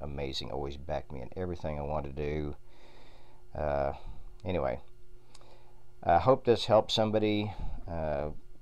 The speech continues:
I'm sure it will. Uh, this might not be just the R G S one hundred. I think this would come in really handy for the, uh,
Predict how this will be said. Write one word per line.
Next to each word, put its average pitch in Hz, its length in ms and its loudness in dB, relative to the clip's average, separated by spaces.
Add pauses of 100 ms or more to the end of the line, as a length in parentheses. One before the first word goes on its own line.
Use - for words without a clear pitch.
(720)
I'm 98 320 8
sure 82 400 0
it 64 100 2
will. 50 380 -2 (1200)
Uh, 71 500 0 (120)
this 78 200 -6
might 80 240 4
not 76 160 2
be 76 100 -2
just 85 280 -2
the - 80 -2
R 90 220 6
G 82 160 0
S 82 180 2
one 82 140 0
hundred. 95 420 4
I 76 100 4
think 80 220 -4
this 78 140 -4
would - 120 -8
come 82 180 0
in 80 80 0
really 78 260 4
handy 78 340 2
for 71 260 -2
the, 67 240 -2
uh, 65 180 0